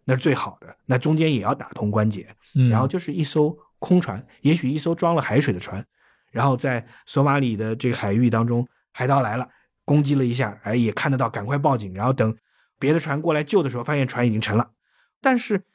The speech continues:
Speaker 1: 现在你就告诉你说，当竞争变得特别特别激烈，当成本，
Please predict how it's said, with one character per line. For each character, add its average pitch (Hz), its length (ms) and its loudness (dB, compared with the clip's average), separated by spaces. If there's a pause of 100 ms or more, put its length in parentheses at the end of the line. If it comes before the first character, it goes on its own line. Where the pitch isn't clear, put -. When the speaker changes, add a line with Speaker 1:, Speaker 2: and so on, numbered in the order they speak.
(180)
Speaker 1:
现 254 300 -2
在 220 180 0
你 147 140 -4
就 151 80 -4
告 175 180 0
诉 156 80 -2
你 131 80 4
说， 156 220 -4 (380)
当 233 380 -2 (220)
竞 214 240 2
争 208 200 0
变 196 160 0
得 165 80 2
特 - 240 -10
别 190 120 2
特 160 120 -8
别 135 160 2
激 135 200 0
烈， 123 320 2 (440)
当 202 200 -2
成 190 300 -2
本， 147 240 0